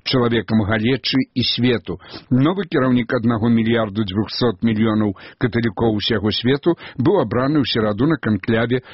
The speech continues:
з удзелам ста пятнаццаці кардыналаў. Цывільнае імя Францішка Хорхе Марыё Бергольо, сямідзесяці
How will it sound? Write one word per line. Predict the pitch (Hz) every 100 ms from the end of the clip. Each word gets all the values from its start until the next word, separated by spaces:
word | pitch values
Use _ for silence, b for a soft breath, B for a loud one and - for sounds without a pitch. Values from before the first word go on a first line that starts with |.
| -
з | 120 139
удзелам | 104 113 117 117
ста | - 135 107
пятнаццаці | 135 123 123 101 - - 110
кардыналаў. | 120 110 120 123 117 90 87 B B -
Цывільнае | - 131 120 113 113 113 -
імя | 131 113
Францішка | 107 113 110 - 131 - - 170 B -
Хорхе | - 151 151 165
Марыё | 131 113 117 110
Бергольо, | 101 110 98 110 104 123 - B -
сямідзесяці | - 127 120 104 107 -